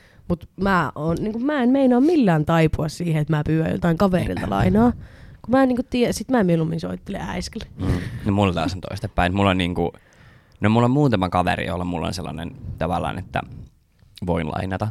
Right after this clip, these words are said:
Speaker 2: Tai silleen laittaa just viestiä silleen, että hei nyt, et auta mua. E, mieluummin kun mä laitan
Speaker 1: Mm.
Speaker 2: niinku mun porukoille, koska mä en, mä en mun porukoilta, mä en oo niinku pyytänyt rahaa,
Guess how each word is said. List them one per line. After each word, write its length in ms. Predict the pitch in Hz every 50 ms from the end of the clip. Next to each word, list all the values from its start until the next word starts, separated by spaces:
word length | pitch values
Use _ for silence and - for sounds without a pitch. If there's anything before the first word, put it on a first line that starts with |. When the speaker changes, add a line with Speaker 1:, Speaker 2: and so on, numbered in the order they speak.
| -
Speaker 2:
Tai 120 | - 95 90
silleen 200 | 95 92 85 87
laittaa 300 | 87 - - - - 73
just 120 | 92 - -
viestiä 280 | 52 - - - -
silleen, 160 | - 92 - -
että 100 | - 104
hei 200 | 107 98 107 123
nyt, 320 | 131 107 107 - - - - - - - - - -
et 260 | 90 92 - _ _ _ _ _ _ _ _ _ _ _ _ _ _ - _ _ -
auta 340 | - 123 139 151 156 160 151 107
mua. 260 | 113 123 120 120 127 127 117 - - - -
E, 240 | - 90 76 67
mieluummin 540 | 55 73 87 101 104 107 101 95 90 85 87
kun 80 | 87 85
mä 80 | 87
laitan 240 | 85 - 175 175 175
Speaker 1:
Mm. 120 | 170 170 170 -
Speaker 2:
niinku 200 | - - - 87
mun 200 | 87 90 92 92
porukoille, 460 | - 73 - 85 92 - 95 98 101
koska 300 | 101 - - - - -
mä 180 | 92 92 90 92
en, 240 | 92 101 104 101 98 - - _ _ _ _ _ _ _ _ _ _ _ _ _ - - _ _ _ _ _ -
mä 120 | 98 98 101
en 60 | 104
mun 140 | 117 139 151
porukoilta, 560 | - 127 127 123 117 - 104 98 98 92 92
mä 200 | 90 82 76 90
en 80 | 92 90
oo 60 | 87
niinku 220 | 85 82 82 82
pyytänyt 480 | - - - - - - 85 87 78 78
rahaa, 320 | - 98 95 92 78 76